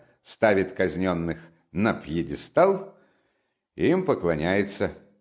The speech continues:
более или менее. Первый разряд всегда господин настоящего — второй разряд господин будущего.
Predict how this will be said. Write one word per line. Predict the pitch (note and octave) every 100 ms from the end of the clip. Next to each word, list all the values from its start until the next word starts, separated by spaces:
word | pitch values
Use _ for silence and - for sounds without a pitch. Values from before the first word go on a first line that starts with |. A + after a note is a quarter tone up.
| _ _ _ _ _ -
более | - F#2+ D#2+ F2+ G2+ G2+ -
или | E2
менее. | F2 F2+ E2+ E2+ E2 _ _ _ _ _ _ _ _ _
Первый | - B2+ B2+ A#2
разряд | A2+ G#2+ G#2 B2 A#2+
всегда | - G2 E2 A2 G#2+ - - _ _ _
господин | - F2 - F#2+ F2+ F2+ D#2
настоящего — | D2+ - C#2+ C#3 F3 - C2 - - _ _ _
второй | _ D2 D2 C#3+ F3+
разряд | C#3+ F2 D2 B1+ - _ _ _ _ _ _
господин | - C#2 - D2+ G#2+ E2+
будущего. | C2+ G2+ E2+ D#2+ - B1+ A1+